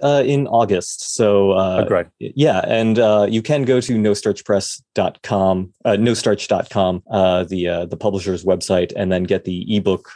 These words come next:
Speaker 1: version of it immediately. Um, they're really nice because when you order the,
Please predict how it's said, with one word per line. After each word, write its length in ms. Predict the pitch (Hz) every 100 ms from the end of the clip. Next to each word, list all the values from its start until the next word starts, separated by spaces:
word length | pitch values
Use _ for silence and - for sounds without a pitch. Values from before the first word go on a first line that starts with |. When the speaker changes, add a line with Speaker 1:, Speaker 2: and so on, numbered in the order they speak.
| -
Speaker 1:
version 380 | 104 98 92
of 120 | 92 90
it 200 | 90 -
immediately. 800 | 101 101 139 104 90 90 87 110
Um, 360 | - 90 87 87 - - - -
they're 120 | 185
really 200 | 180 143
nice 200 | 120 107
because 400 | 113 113 101 90
when 200 | 104 107
you 120 | 101
order 320 | 90 107 104
the, 360 | 92 95 90